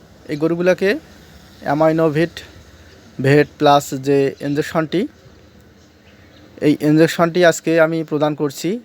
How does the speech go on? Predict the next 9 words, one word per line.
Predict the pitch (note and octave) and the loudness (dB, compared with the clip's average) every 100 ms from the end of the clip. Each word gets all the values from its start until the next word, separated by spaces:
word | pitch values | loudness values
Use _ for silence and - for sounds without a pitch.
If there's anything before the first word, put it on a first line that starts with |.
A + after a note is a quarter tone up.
| _ | _
এখানে | C#3 D#3 D3 D3 D3 - - - - - | -10 -4 -2 -2 -4 -8 -20 -20 -20 -4
আমি | C3+ C#3 C#3 C#3 - - - | 0 2 2 0 -4 -8 2
টেন | F3 F3+ | 4 4
সিসি | - F3+ G3 | -2 -6 -4
পরিমাণ, | F#3 F3 E3 E3 G#3+ _ - _ _ - - - - - | 0 0 2 2 0 _ -20 _ _ -20 -20 -20 -20 -16
আহ, | - C3+ C3+ D3+ | -6 -2 0 0
ইনজেকশন | D3 D#3 - D#3+ D#3 F3 D#3 - - - - - - - C#3+ | 0 0 2 4 4 2 -6 -12 -20 -20 -20 -20 -18 -12 -2
দিচ্ছি | D#3+ - - D#3+ | -2 -2 2 4
আমি। | C#3 E3 | 4 0